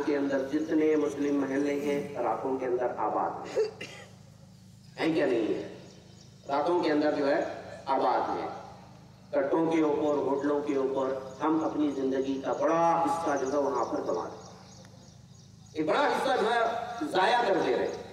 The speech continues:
फोन के पीछे और बेकार वक्त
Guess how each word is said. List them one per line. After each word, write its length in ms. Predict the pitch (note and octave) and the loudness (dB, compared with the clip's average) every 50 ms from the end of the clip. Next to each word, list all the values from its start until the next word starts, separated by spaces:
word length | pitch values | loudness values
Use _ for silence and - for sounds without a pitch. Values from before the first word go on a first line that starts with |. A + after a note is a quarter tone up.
| - - - - - - - - - - - - - - - - - | -16 -18 -18 -18 -18 -18 -20 -20 -20 -20 -20 -20 -20 -20 -18 -4 0
फोन 280 | F#3 A3 B3 B3+ - - | 2 4 4 4 4 2
के 80 | - - - | 2 2 2
पीछे 340 | - B3+ - - B3+ B3+ B3 - - - - - - - - - - | 2 0 0 0 0 0 0 0 -2 -4 -8 -10 -12 -14 -8 -2 0
और 140 | D#3+ E3+ E3+ | 2 2 4
बेकार 440 | E3 E3+ E3+ E3+ E3+ F3+ E3+ D#3 D3 C#3+ | 4 4 4 4 4 4 4 4 4 2
वक्त 260 | E3+ E3+ E3 - | 2 2 2 0